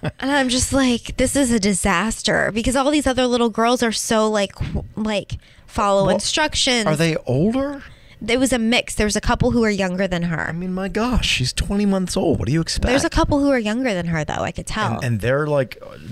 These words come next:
Speaker 2: obeying?
Speaker 1: Yes, it's because
Speaker 2: Directions?
Speaker 1: I think it's because they, they probably go to daycare or have a sitter or older siblings or something.
Speaker 2: Yeah.
Speaker 1: But not only is she the one who's sticking out like a sore thumb,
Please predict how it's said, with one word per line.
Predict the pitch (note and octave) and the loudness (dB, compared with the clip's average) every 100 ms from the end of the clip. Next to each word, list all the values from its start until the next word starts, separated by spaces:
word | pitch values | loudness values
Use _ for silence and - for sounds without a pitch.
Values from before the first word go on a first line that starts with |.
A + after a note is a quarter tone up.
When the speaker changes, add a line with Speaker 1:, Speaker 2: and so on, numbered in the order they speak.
| G2 B2 | -4 0
Speaker 2:
obeying? | A#2 G2+ F2+ C3+ G3+ A3+ - - | 2 2 0 2 0 -2 -8 -8
Speaker 1:
Yes, | B3+ C#4+ G3+ - - | -2 0 0 -4 -8
it's | G3+ - | -8 -2
because | - C#4+ C#4 | 0 0 0
Speaker 2:
Directions? | G3+ A3 | -4 -4
Speaker 1:
I | B3+ | -2
think | C#4+ C#4+ | -2 -2
it's | - | -2
because | C#4 - A#3 | -4 -2 -4
they, | - G#3+ - | -4 -6 -6
they | G3+ G3+ G3+ | -6 -4 -2
probably | G#3 G#3 G#3 G#3 | -2 -2 -2 -2
go | F#3+ F#3 | -2 -2
to | |
daycare | F3+ F3+ F3+ F#3+ F3 E3+ | -2 -2 -2 -2 -2 -2
or | F3 E3+ | -2 -2
have | F3 | -2
a | E3+ | -6
sitter | - F3 E3+ E3+ | -4 -2 0 -2
or | - D#3+ | -2 -2
older | - F3 E3+ | 0 -2 -4
siblings | - F3+ E3 D#3 E3 | -4 -6 -4 -6 -6
or | E3 | -8
something. | E3 D#3+ D#3 - - - | -8 -10 -10 -12 -12 -18
Speaker 2:
Yeah. | - - - - _ _ - | -20 -20 -20 -20 _ _ -8
Speaker 1:
But | G#3+ G#3+ - - - - _ _ _ A#3 | -2 0 -2 -4 -8 -12 _ _ _ -4
not | A3+ A3+ | 0 0
only | C4 C#4 B3+ | 2 2 2
is | G#3 | 0
she | - G#3+ G3+ | 0 0 0
the | F#3+ | 0
one | F#3+ | 0
who's | F#3 | -2
sticking | - G3 G3 | -2 -4 -4
out | F3+ | -4
like | F3 | -6
a | F3 | -6
sore | - D#3+ | -6 -6
thumb, | F3 E3 D#3+ | -4 -4 -6